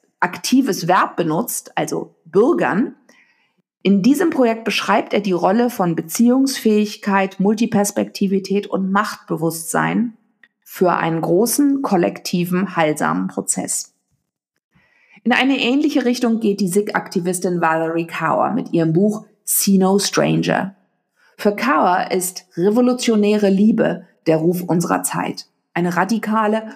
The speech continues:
freudige Praxis, die sich in drei Richtungen erstreckt. Auf andere, auf unsere Gegnerinnen und auf uns selbst. Sie fordert uns auf, keine Fremden zu sehen, sondern den, den anderen anzuschauen und zu sagen,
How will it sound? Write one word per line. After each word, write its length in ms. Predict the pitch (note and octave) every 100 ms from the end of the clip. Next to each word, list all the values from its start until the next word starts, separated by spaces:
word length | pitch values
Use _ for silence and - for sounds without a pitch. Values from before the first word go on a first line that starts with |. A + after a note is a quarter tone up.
| -
freudige 560 | - - F3+ A#3 C4+ -
Praxis, 560 | - G#3 G#3 - E3+
die 120 | E3+ F3+
sich 180 | E3+
in 160 | - E3+
drei 320 | E3+ F3 F#3+
Richtungen 500 | F#3 D#3+ - C#3+ C#3
erstreckt. 640 | - - - - - - - _ -
Auf 200 | - -
andere, 500 | E3+ A3 A#3+ B3+ - _ _ _ _
auf 180 | D#3 -
unsere 320 | E3 D#3+ D3+
Gegnerinnen 840 | D#3 E3 G#3+ G#3 A3+ A3+ A#3 A#3 _ _
und 260 | - D#4 -
auf 120 | F3+
uns 160 | G3+ G3+
selbst. 440 | F3+ - - - _ _ _
Sie 160 | - G#3+
fordert 400 | G#3+ C#4 D#4 C#4
uns 240 | G#3+ G#3+
auf, 280 | F#3+ G3+ G3+ - _ _
keine 460 | - F3+ A3 A#3+ A#3
Fremden 540 | - E3+ G3 G3 F3+
zu 180 | F3 D#3
sehen, 500 | D#3+ D3+ E3 G3+ - _ _
sondern 360 | - F3 F#3 F3+
den, 260 | F3 F3
den 180 | F3 E3+
anderen 420 | - E3+ A3 A3+
anzuschauen 760 | - F3 F3 G3+ - F#3+ F#3+ G3
und 220 | - E3+
zu 100 | F3
sagen, 500 | E3 E3 E3+ F3+ F#3+